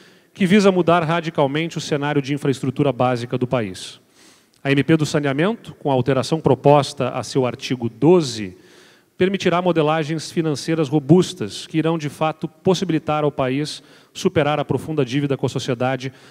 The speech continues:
na prestação de serviços essenciais ao bem-estar individual e coletivo. Os estados do Espírito Santo e Paraná apresentam ressalvas à medida provisória.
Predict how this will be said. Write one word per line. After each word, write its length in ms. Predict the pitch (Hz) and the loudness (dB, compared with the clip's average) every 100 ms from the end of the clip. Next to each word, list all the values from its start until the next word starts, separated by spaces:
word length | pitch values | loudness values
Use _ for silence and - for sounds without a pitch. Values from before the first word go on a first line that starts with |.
| - | -10
na 80 | 156 | -6
prestação 460 | - 151 143 - 135 | -2 -2 -2 -2 -2
de 80 | 127 | -2
serviços 480 | 139 113 139 123 | -4 -2 -4 -6
essenciais 680 | 123 - 104 - 151 160 151 | -8 -8 -10 -4 -2 -2 -2
ao 100 | 139 | -2
bem-estar 520 | 131 127 - 139 131 | -2 -4 -6 -6 -6
individual 500 | 127 120 120 120 135 | -6 -6 -4 0 0
e 60 | 131 | -2
coletivo. 680 | 139 127 - 107 87 - - _ _ _ _ _ _ _ | -2 -4 -6 -10 -10 -16 -20 _ _ _ _ _ _ _
Os 120 | 170 | 0
estados 420 | 151 - 151 135 | 0 2 2 2
do 80 | 131 | 0
Espírito 320 | 123 143 123 | -2 -2 -4
Santo 420 | - 170 170 160 | -2 0 2 0
e 40 | 139 | -2
Paraná 520 | 135 123 123 147 185 | -2 -4 -4 -4 -6
apresentam 460 | 180 165 170 185 190 | -4 -4 -4 -4 -2
ressalvas 560 | 202 - 170 156 151 | -2 4 8 8 6
à 40 | 160 | 0
medida 260 | 156 156 | -2 -2
provisória. 580 | 160 160 160 135 104 92 | -2 -2 0 0 0 -4